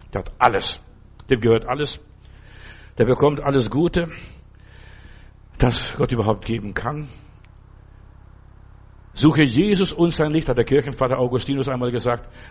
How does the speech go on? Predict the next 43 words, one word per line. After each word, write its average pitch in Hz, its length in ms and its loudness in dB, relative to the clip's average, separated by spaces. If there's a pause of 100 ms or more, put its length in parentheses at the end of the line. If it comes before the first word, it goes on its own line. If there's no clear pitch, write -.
"Alles 131 260 2
andere 113 320 -2
hilft 160 280 -2
dir 151 60 -4
nicht." 143 220 -6 (1080)
Was - 180 4
nützt 190 160 4
es, 170 140 2
wenn 160 100 2
du 143 80 0
irgendein 160 320 0
großes 151 380 0
Gemälde 170 420 2
kaufst 160 320 0 (160)
und 147 160 -4
den 120 140 2
Sohn 160 260 -2
nicht 156 220 -4
hast? 147 240 -6 (240)
Hast - 260 -8
nichts 127 180 -6
von 143 140 -6
diesem 123 240 -6
ganzen 117 300 -4
Gut. 123 260 -8 (1300)
Bekommst 120 320 -4
nicht 131 140 0
den 117 140 0
himmlischen 120 440 0
Reichtum. 147 580 -4 (720)
Und 127 240 -4
wir 185 140 0
sind 165 220 -2
hier 156 220 0
auf 147 120 0
dieser 156 320 0
Welt, 160 240 2 (340)
um 139 180 2
reich 147 460 2
zu - 220 -4
werden 101 260 0
in 101 140 -4
Gott. 139 280 -8